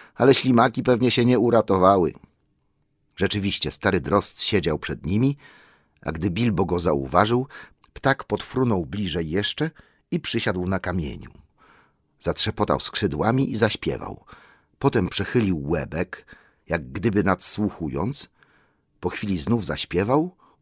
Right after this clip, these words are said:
urwał i znów czekał. "Zdaje się, że on chce nam coś powiedzieć", rzekł Balin. "Ale nie rozumiem mowy tych ptaków. Za szybka i za trudna dla mnie. Może pan Baggins coś z tego pojął?"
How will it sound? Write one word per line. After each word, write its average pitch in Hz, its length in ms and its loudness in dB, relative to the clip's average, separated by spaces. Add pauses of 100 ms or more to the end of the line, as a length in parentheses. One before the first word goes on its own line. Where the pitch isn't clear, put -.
(220)
urwał 165 580 6
i 170 120 0
znów 101 340 -2
czekał. - 400 -12 (1160)
"Zdaje 98 640 2
się, 123 220 2
że 113 200 2
on 110 200 4
chce - 240 0
nam 110 200 6
coś 104 200 -2
powiedzieć", 92 640 0 (280)
rzekł 87 360 -2
Balin. 69 420 -4 (680)
"Ale 113 220 2
nie 117 140 8
rozumiem 123 600 6
mowy 95 300 4
tych - 220 -6
ptaków. - 640 -6 (260)
Za 190 180 -2
szybka - 360 2
i 110 120 2
za 107 140 2
trudna 180 380 0
dla 69 200 -6
mnie. 64 260 -10 (800)
Może 107 280 -2
pan 107 260 6
Baggins 110 560 4
coś - 240 0
z - 80 -4
tego 135 220 4
pojął?" 131 440 2